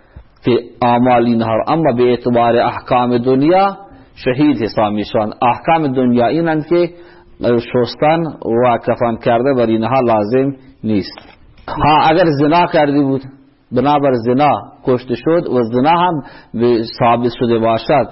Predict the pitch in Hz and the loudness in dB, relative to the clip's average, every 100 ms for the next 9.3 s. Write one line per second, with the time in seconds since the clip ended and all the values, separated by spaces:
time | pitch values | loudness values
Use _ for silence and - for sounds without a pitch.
0 | - 135 160 160 - 147 147 147 120 - | -10 -2 0 0 -2 0 0 2 -2 -2
1 | - - - - 143 180 190 196 170 147 | -16 -20 -20 -6 -2 2 2 2 2 2
2 | 190 196 165 180 185 185 156 190 147 - | 2 0 -2 0 0 0 0 2 0 -2
3 | - 120 123 - 135 131 - 196 165 - | -10 -2 -2 0 2 2 0 0 2 -2
4 | - 131 127 135 131 135 - 76 127 131 | -4 -4 0 -2 2 0 0 0 0 2
5 | 127 - 190 139 - - - - 120 120 | 0 0 0 0 -4 -20 -20 -4 0 2
6 | 135 131 131 196 165 131 131 127 131 - | 2 2 2 0 -2 0 0 0 -2 -2
7 | 135 120 - 196 180 160 180 123 - - | -2 -2 -2 -2 0 0 0 -2 -6 -20
8 | - - 110 120 139 170 156 123 - 131 | -20 -12 -2 2 4 4 2 -2 -2 -4
9 | - 139 135 | 0 2 2